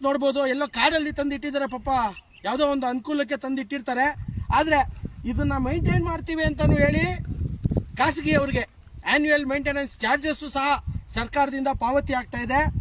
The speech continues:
ಆದ್ರೆ ಅದು ಯಾವ ರೀತಿಯಾಗಿ ಮೇಂಟೈನ್ ಮಾಡ್ತಾ ಇದ್ದಾರೆ ಅನ್ನೋದನ್ನ ನೋಡ್ಬೋದು ನೀವು.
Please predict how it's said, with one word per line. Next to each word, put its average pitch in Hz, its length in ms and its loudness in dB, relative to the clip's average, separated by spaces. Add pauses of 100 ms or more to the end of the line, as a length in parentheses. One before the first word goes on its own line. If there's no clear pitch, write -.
(280)
ಆದ್ರೆ 262 220 -2
ಅದು 220 180 -10
ಯಾವ 247 120 0 (120)
ರೀತಿಯಾಗಿ 294 420 -6 (120)
ಮೇಂಟೈನ್ 311 340 -4
ಮಾಡ್ತಾ 285 280 -2
ಇದ್ದಾರೆ 277 260 4
ಅನ್ನೋದನ್ನ 269 380 2 (520)
ನೋಡ್ಬೋದು 262 400 0
ನೀವು. 196 140 -6